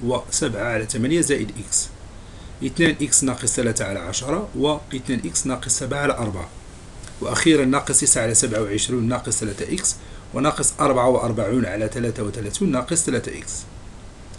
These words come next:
يلا أنجز التمرين ثم سنلتقي بعد لحظات لمناقشة الحل معًا. يلا أوقف تشغيل الفيديو ريتما تنتهي من إنجاز التمرين، سأنتظرك.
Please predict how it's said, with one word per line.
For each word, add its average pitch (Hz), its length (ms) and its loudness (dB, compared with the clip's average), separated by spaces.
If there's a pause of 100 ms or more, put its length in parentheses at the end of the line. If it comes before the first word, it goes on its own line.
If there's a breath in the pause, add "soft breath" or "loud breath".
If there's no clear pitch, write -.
(400 loud breath)
يلا 104 280 -2
أنجز 139 280 4
التمرين 135 460 2 (100)
ثم 143 320 2
سنلتقي 131 560 0 (100)
بعد 113 200 2
لحظات 127 600 0
لمناقشة 123 540 0 (120)
الحل 139 400 -2
معًا. 127 220 -2 (800 loud breath)
يلا 110 220 -8
أوقف 139 280 -2
تشغيل 117 500 2
الفيديو 113 500 0
ريتما 127 400 0
تنتهي 131 420 -2
من 151 120 0
إنجاز 120 320 2
التمرين، 90 420 -4
سأنتظرك. 101 540 0